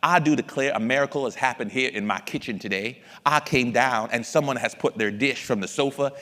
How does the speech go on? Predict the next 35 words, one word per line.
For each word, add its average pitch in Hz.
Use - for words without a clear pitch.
in 131
the 110
dishwasher. 98
What 147
has 131
happened? 107
Praise 120
Jesus. 98
And -
my 101
kids 101
are 101
like, 92
Oh, -
Dad. 82
Me 220
praising 202
them 143
up, 147
cause 127
usually, 127
nine 165
times 196
out 185
of 165
ten, 208
I'm 202
fixing -
a 120
dish 107
or 117
a 101
sink 185
or 131
something 147